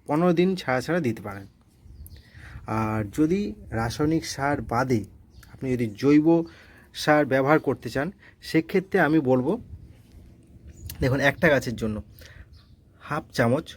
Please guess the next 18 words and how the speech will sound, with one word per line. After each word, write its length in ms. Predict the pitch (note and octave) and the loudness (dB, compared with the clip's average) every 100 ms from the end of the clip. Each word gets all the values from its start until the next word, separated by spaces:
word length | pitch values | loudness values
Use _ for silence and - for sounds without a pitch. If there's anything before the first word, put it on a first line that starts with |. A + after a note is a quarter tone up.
| - | -18
সর্ষের 540 | - - C3 - D3+ C3+ | -10 -6 -6 -2 -4 -4
খোল 280 | - C3 | -4 0
নিন, 240 | C3 C3+ G3 - - _ - - - - - - _ _ - - - - - - - - - - - | 0 0 -2 -8 -20 _ -20 -20 -20 -20 -20 -20 _ _ -20 -20 -20 -20 -20 -20 -20 -20 -20 -12 0
এক 240 | C#3 D#3 | 0 0
মুঠো 400 | D3+ D3+ D#3 E3+ - _ _ _ G#2+ | -6 -4 -4 -4 -10 _ _ _ -6
গোবর 360 | B2+ B2+ C#3 | -2 0 -2
সার, 280 | C#3 D3 C#3+ | -2 -6 -6
ভার্মিকম্পোস্ট 920 | A2+ A#2 C3 C3+ C3 B2+ C3+ C#3 - - - _ - | -6 -4 -2 -2 -4 -4 -8 -12 -16 -20 -20 _ -8
বা 100 | C#3 | -6
পাতা 260 | A#2+ A2+ | -4 -4
পচা 240 | A#2 B2 C3 | -2 -2 -4
সার, 240 | - C3+ - _ _ - _ _ - - - | -2 -4 -4 _ _ -20 _ _ -20 -20 -6
ওর 120 | C#3 | -4
সঙ্গে 580 | C#3 - D3+ D3+ D3+ D#3 - | -4 -2 -4 -2 -4 -6 -4
এক 220 | B2 C#3 | -4 -2
মুঠো 420 | D3+ C#3+ E3 A3+ - - _ _ - | -6 -2 0 0 -4 -20 _ _ -14
হাড় 280 | - C#3+ C#3+ | 0 4 4
গুঁড়ো। 280 | A#2 G#2 | 2 -4